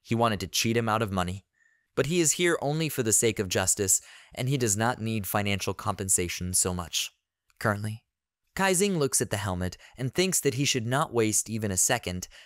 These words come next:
The next step is extremely important. He needs to enter the game Ancient Gods and create an account. He puts on the helmet and says to the adventurer Kaizing, "Welcome to the Ancient Gods." The game has determined that it is in the Chinese region and is loading.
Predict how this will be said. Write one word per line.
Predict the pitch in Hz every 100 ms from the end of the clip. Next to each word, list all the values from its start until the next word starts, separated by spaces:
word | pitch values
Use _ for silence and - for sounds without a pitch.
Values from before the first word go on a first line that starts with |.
| _
The | 131
next | 160 214 -
step | 123 98 -
is | 113 107
extremely | - - 139 151 139 117
important. | 95 - 92 82 98 - _ _ _ _
He | 123
needs | 139 127
to | - -
enter | 127 120
the | 101
game | 92 113 104
Ancient | 98 104 98 95
Gods | 95 95 92 85
and | - 104 92
create | 104 95 90
an | 85
account. | - 95 - - _ _ _ _
He | 160
puts | 151 208 214
on | 160
the |
helmet | 120 120 104 104 -
and | 120
says | - 131 120
to | - 113
the | 107
adventurer | 98 113 110 107 90
Kaizing, | - 101 95 95 92 85 98 - _
"Welcome | 107 120 120 101
to | 95 95
the | 92
Ancient | 101 - 90
Gods." | 92 90 85 92 - - _ _ _
The | 123 131
game | 156 180
has | 160 117
determined | 117 - 185 165 120
that | 107 110 104
it |
is | 104 98
in | 104
the | 95
Chinese | - 135 139 123 104
region | 127 107 95 90 _
and | - 117
is | 104
loading. | 98 95 85 82